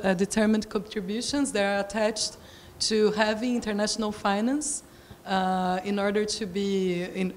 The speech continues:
ah, we will fulfill these goals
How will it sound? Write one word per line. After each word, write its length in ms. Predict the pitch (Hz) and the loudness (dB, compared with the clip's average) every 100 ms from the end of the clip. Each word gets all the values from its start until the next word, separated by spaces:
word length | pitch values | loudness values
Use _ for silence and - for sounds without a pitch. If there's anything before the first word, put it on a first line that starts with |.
| - | 0
ah, 220 | 214 220 185 | 4 6 4
we 280 | 190 226 | 4 4
will 400 | 247 214 233 254 233 | 4 4 6 4 2
fulfill 520 | - 220 - 240 233 | -2 -4 0 4 4
these 220 | 208 185 | 2 2
goals 480 | 214 214 240 247 | 4 6 6 4